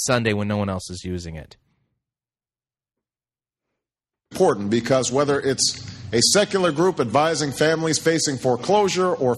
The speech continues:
Speaker 2: faith-based groups providing job training to those who need work, few are closer to what's happening on our streets and in our neighborhoods than these organizations. People trust them.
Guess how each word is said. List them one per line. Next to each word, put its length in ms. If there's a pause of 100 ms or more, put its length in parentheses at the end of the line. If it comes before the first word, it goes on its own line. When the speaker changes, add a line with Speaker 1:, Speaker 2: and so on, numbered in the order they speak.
Speaker 2:
faith-based 560
groups 320
providing 460
job 300
training 460 (420)
to 80
those 360
who 100
need 200
work, 360 (1300)
few 280
are 200
closer 480 (380)
to 100
what's 240
happening 600
on 180
our 140
streets 480
and 100
in 60
our 160
neighborhoods 880
than 140
these 200
organizations. 920 (1040)
People 240
trust 400
them. 80